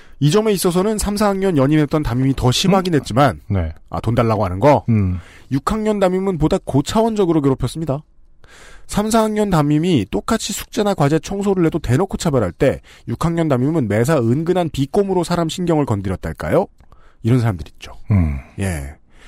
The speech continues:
Speaker 1: 이런 사람들은 보통 자기가 잘못했지 않았다고 믿고 있죠. 음.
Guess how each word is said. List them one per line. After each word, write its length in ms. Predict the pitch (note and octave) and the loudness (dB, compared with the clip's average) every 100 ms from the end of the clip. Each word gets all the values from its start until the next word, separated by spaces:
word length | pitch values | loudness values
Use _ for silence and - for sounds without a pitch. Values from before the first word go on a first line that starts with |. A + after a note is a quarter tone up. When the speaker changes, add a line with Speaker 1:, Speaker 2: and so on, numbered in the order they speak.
| - _ | -20 _
Speaker 1:
이런 160 | C3 D3 | 0 2
사람들은 320 | D#3+ D#3 C#3+ | 2 2 0
보통 320 | A#2+ - B2+ | -2 -2 -2
자기가 640 | G#2 A2+ A#2+ B2+ B2+ A#2+ G#2+ | -2 -2 0 2 2 2 0
잘못했지 800 | F#2+ A2+ A#2+ - A#2+ - - A2 | -2 -2 -2 -2 -6 -8 -6 -4
않았다고 500 | F2+ A#2 - A2 F2 | -2 -2 -2 -2 -4
믿고 280 | E2+ - | -10 -10
있죠. 300 | - - - - - - - G2 | -10 -10 -12 -14 -20 -20 -14 -8
음. 280 | F2 C#2 | -8 -8